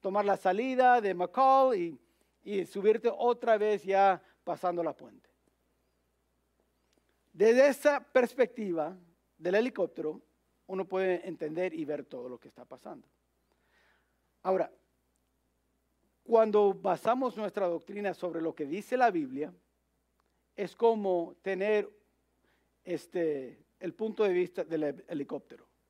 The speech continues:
Podemos ver y entender por qué los conflictos están pasando, por qué hay este tráfico.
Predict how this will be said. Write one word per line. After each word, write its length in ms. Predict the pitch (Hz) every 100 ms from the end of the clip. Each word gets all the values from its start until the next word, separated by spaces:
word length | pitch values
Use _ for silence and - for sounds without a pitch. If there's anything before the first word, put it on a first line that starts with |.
| _ _ _ _ _ _ _ _ _
Podemos 440 | 175 185 202 208 160
ver 280 | 247 285
y 140 | 269 220
entender 760 | 196 165 185 185 220 202 190
por 260 | - 185 170
qué 160 | - 247
los 160 | 214
conflictos 540 | - 175 202 - 147 165
están 260 | 143 165
pasando, 420 | 156 143 123 113
por 260 | - 190 185
qué 300 | - 277 254
hay 180 | 226 202
este 240 | 190 180
tráfico. 580 | - 156 139 143 _ -